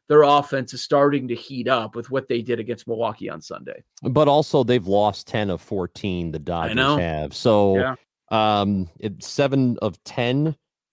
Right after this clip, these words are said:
Speaker 2: I believe both teams have lost seven of their last ten. So this is one of those games I don't really like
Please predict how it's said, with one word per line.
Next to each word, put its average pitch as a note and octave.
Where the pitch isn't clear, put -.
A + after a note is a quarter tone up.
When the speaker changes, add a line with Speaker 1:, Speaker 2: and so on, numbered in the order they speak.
Speaker 2:
I A#2
believe A#2
both A#2
teams B2+
have G#2+
lost A2
seven A#2+
of G#2+
their A2
last G#2
ten. A#2
So G2+
this C#3
is D3
one C#3+
of B2+
those G#2+
games A2
I G2
don't G#2+
really G2+
like F2+